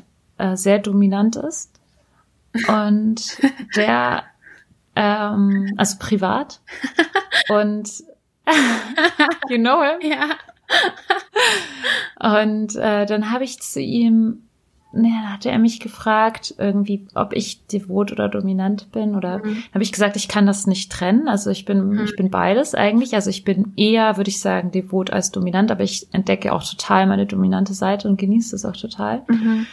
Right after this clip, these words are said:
Speaker 1: Und dann hat er gemeint, dass es oft so ist, dass Dominas, vor allem wenn sie halt in dem Bereich arbeiten,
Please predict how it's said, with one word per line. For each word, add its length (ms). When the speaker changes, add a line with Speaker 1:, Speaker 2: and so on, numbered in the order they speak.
Speaker 1:
Und 100
dann 160
hat 160
er 180
gemeint, 440
dass 160
es 400
oft 280
so 120
ist, 340
dass 400
Dominas, 800
vor 160
allem 360
wenn 100
sie 160
halt 280
in 140
dem 120
Bereich 360
arbeiten, 800